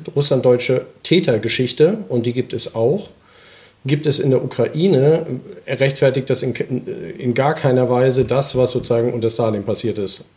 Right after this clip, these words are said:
Also da würde ich keinen Zusammenhang sehen. Ähm, das ist, das entspringt der Logik des Stalinismus, ne? Das haben wir auch schon in der vorstalinistischen Zeit, übrigens im Ersten Weltkrieg, werden ja aus den frontnahen Gebieten deutsche und polnische,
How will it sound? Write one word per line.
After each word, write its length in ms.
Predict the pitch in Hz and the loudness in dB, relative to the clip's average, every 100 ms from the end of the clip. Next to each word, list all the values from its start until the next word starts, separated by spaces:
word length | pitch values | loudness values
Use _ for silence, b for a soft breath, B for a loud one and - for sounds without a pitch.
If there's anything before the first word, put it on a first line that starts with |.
| _ | _
Also 240 | 113 110 | -6 -6
da 280 | 110 117 120 | -2 0 2
würde 180 | 127 120 | 0 -2
ich 140 | - | -8
keinen 280 | - 123 123 | -4 0 0
Zusammenhang 560 | - 117 123 127 139 139 | 0 0 0 2 2 2
sehen. 380 | 135 151 190 - B B B B B B B | 2 2 0 -6 B B B B B B B
Ähm, 240 | - 127 120 | 2 2 4
das 220 | 131 139 | 2 2
ist, 340 | 135 - - | 0 -2 -2
das 160 | 135 135 | 0 0
entspringt 380 | 143 - 143 139 | 0 2 2 4
der 80 | |
Logik 320 | 120 127 131 127 | 4 4 2 0
des 120 | 120 | -2
Stalinismus, 880 | - 123 123 120 113 95 92 - - _ | 0 2 2 2 0 -2 -2 -4 -4 _
ne? 200 | 110 131 151 - | -2 -2 -2 -8
Das 160 | 127 - | -8 0
haben 120 | 147 | 4
wir 240 | 151 120 135 | 4 2 -2
auch 120 | 131 | 0
schon 180 | 127 120 | 2 2
in 80 | |
der 100 | 120 | 0
vorstalinistischen 880 | 110 151 151 110 117 113 120 117 120 | 2 2 2 0 0 0 -2 -4 -4
Zeit, 280 | 113 117 113 | -2 -2 -2
übrigens 320 | - 131 120 | -4 -2 -2
im 80 | 107 | -4
Ersten 360 | 120 127 - 98 | -4 -4 -2 -4
Weltkrieg, 440 | 98 98 110 104 B B B B B _ | -6 -6 -10 -10 B B B B B _
werden 220 | 120 120 | 2 4
ja 100 | 123 | 2
aus 140 | 131 | 0
den 160 | - 117 | 0 -4
frontnahen 520 | - 127 127 123 120 | 0 0 2 0 2
Gebieten 400 | 117 113 131 127 | 0 -2 -4 -2
deutsche 360 | 113 120 120 123 | 4 4 4 0
und 160 | 117 | -2
polnische, 720 | 113 123 123 123 - 117 113 | 2 2 4 2 2 4 4